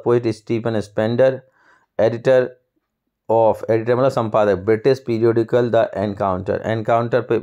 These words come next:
एक साप्ताहिक पेपर आता था ब्रिटिश में, वो उसके एडिटर भी थे। How did the author discover who the English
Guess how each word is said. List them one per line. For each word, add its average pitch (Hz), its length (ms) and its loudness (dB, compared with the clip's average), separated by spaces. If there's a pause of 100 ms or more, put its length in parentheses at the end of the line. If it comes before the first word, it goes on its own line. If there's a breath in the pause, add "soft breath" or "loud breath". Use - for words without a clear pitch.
एक 107 200 -8
साप्ताहिक 113 640 -2 (180)
पेपर 110 240 -2
आता 104 220 0
था 113 80 -2
ब्रिटिश 113 280 -2
में, 139 140 -4
वो 131 120 0
उसके 113 200 -4
एडिटर 113 420 0
भी 90 120 -8
थे। - 160 -14 (1500 soft breath)
How 123 360 2 (160)
did 123 220 2
the 135 100 4 (160)
author 127 260 2 (120)
discover 123 480 2
who 120 160 0 (640)
the 117 100 6 (240)
English 113 340 0